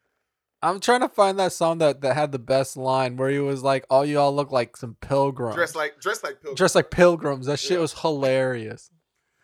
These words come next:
Speaker 1: That was, like, the
Speaker 2: Uh,
Speaker 1: only line that I got that, like, it stuck with me, and I'm just like, "I'm gonna start using that from now on."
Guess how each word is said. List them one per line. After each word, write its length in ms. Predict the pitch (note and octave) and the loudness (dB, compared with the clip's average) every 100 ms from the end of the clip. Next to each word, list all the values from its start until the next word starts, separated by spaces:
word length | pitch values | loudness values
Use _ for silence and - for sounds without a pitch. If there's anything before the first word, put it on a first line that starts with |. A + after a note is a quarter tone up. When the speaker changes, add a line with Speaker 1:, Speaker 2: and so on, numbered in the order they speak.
| _ _ - | _ _ 4
Speaker 1:
That 80 | F3+ | 6
was, 80 | G#3+ | 8
like, 100 | A#3+ | 8
the 60 | G#3+ | 6
Speaker 2:
Uh, 100 | F3 | 6
Speaker 1:
only 240 | F#3 G3 | 2 4
line 280 | F#3 F3 F3 | 6 8 8
that 100 | D#3+ | 4
I 80 | D#3 | 4
got 320 | C#3 C#3+ C#3 | 6 4 4
that, 100 | C3+ | -2
like, 140 | B2 | -4
it 60 | B2+ | -6
stuck 380 | - - C#3 - | -8 -4 -4 -6
with 200 | - A#2+ | -10 -12
me, 160 | A#2 | -12
and 100 | B2 | -12
I'm 100 | B2 | -14
just 120 | A#2+ A2+ | -16 -14
like, 180 | A2+ _ | -16 _
"I'm 80 | - | -20
gonna 100 | C3 | -16
start 220 | - A#2 | -12 -12
using 280 | A2 A2+ - | -12 -18 -18
that 160 | A#2 - | -20 -20
from 100 | A#2+ | -18
now 220 | B2 B2 | -12 -10
on." 240 | B2+ C3 | -10 -14